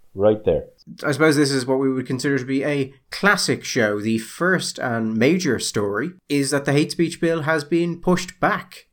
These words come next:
Speaker 2: It was, we were assured, going to come in, in this legislative session, which ends next week. I believe the government's line now is, "Well, we never said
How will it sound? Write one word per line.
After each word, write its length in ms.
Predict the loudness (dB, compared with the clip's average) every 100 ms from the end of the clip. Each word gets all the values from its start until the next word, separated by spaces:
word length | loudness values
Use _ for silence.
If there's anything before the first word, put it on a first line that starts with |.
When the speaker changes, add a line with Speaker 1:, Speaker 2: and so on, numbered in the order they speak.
| _ _ _
Speaker 2:
It 360 | -2 0 -2 -2
was, 540 | 0 2 0 -4 -10 -6
we 140 | -6
were 260 | -2 0 0
assured, 600 | 2 2 4 2 0 -4
going 300 | -4 -2 -6
to 100 | -6
come 280 | -2 -2 0
in, 380 | -2 -2 -6 -14 _ _ _
in 120 | -4
this 220 | -2 -2
legislative 640 | 0 0 -2 -6 -6 -6 -6
session, 500 | -2 -2 -2 -6 -6
which 220 | -8 -8
ends 400 | -6 -4 -4 -6
next 420 | -6 -6 -10 -8
week. 380 | -6 -6 -10 -20 _ -20 -14 -6
I 60 | -2
believe 440 | 0 2 0 -2
the 140 | -4
government's 640 | 0 0 2 -2 -4 -6 -2
line 360 | 2 2 0
now 320 | 0 0 0 -2
is, 200 | -2 0
"Well, 240 | 2 2
we 100 | 2
never 260 | 0 -2 -2
said 520 | 0 2 2 0